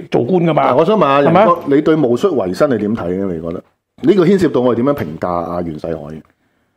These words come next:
Speaker 1: 戊戌維新係咁樣，呢個係好不幸，我覺得。嗱，即係歷史上高好難得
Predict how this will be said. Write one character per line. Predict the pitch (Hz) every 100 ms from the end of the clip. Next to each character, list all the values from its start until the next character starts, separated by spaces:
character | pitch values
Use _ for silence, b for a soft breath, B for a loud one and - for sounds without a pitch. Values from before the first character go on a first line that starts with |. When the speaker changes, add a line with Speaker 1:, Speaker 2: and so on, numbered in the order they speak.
| _
Speaker 1:
戊 | - 170 175
戌 | 175 330
維 | - 123 110
新 | 107
係 | 220
咁 | 123 120
樣， | 117 95 -
呢 | 233
個 | 165
係 | 123
好 | - 127
不 | 170
幸， | - 104 - _
我 | 135
覺 | 127
得。 | 120 - _
嗱， | 151 120 -
即 | 302
係 | 185 123 -
歷 | 165 165
史 | 247
上 | 139
高 | 117
好 | 185 180
難 | 196 - 101
得 | -